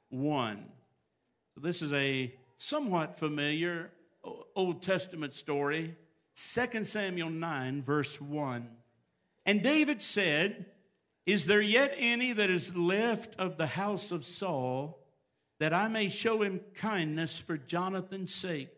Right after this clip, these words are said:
And there was of the house of Saul a servant whose name was Ziba.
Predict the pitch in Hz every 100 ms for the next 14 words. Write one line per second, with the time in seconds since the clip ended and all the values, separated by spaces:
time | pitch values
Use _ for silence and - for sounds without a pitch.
0 | _ _ _ _ _ _ _ 131 180 220
1 | 214 233 220 202 180 170 175 180 156 165
2 | 135 202 196 220 190 - 214 226 233 208
3 | 185 196 160 185 202 240 220 175 143 139
4 | 254 202 120 -